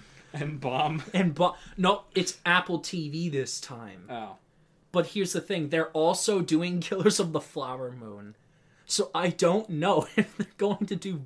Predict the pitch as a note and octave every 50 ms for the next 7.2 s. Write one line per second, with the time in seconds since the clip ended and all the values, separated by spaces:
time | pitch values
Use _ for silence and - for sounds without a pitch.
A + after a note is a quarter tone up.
0 | - - C#3+ C#3+ D#3 F#3+ - - F3 E3+ D#3+ D#3 D3+ - - - D3 D3+ D#3 D3
1 | C#3+ C#3 B2+ B2 B2 C#3 E3+ A3+ C4+ - _ _ _ _ _ _ _ _ _ _
2 | _ _ _ _ _ D3+ D3+ - - E3+ F3+ F3 - G#3 F#3 E3+ D3+ - - E3
3 | D#3+ D#3+ - E3 - F3 E3 D#3 D3 D3 - - - D3+ C#3+ C#3 - - C#3+ C#3
4 | C3 B2+ A#2 A#2 A2+ - G#2 G#2+ G#2 - _ _ _ _ _ _ _ _ _ _
5 | - D#3+ C#3 B2+ B2+ B2 - - - - - - - - - - - - - -
6 | - - - - E3 - - _ _ - - - - D#3+ C#3 A#2 G#2 A2 - _
7 | - - -